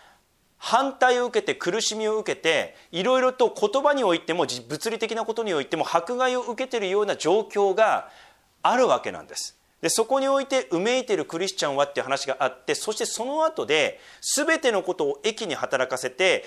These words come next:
善としてくださる」、あ、えっと、「すべてのことを働かせて益、あるいは善としてくださる」と。そして、「キリストの似姿にあらかじめ私たちは定められていたから、そのように変えられていくんだよ」って話が書いてあるんですね。そして、こう言ってます。八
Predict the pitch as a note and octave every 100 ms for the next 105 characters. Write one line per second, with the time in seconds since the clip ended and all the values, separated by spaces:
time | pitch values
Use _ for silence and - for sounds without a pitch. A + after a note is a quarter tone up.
0 | - A#2 A#3+ C4+ G3+ C#3+ D3 C#3 - A2+
1 | - A#2+ A#2 C#3 C3 - B3+ C#4 A#3+ D3+
2 | D#3+ A#2+ B2+ C3 C#3 - D#3+ F#3+ F#3+ B2
3 | B2+ D3+ C#3+ A#3 C4+ C#3 - C3 C3 B2
4 | B2 G2 F#2+ F#2 - - - G#3 B3 -
5 | G#3 G#3 - F#3 E3 - F3+ F3+ D3+ C#3+
6 | D#3 D3 F3+ C#3 D3 C#3 B2 - C3 F3+
7 | G#3 G#3+ G3 B2+ A#2 - D3 - - -
8 | F3 A#3+ A#3 - D3 D3 D3 D3+ C#3 F3
9 | C3 A#2+ A#2+ A2 G#2 G#2+ G2 - - -
10 | - - _ _ _ - - - - D#4+
11 | D#4 - - F#4 D4+ - - _ _ _
12 | _ - B3 A3 D3 - - _ _ _
13 | _ _ -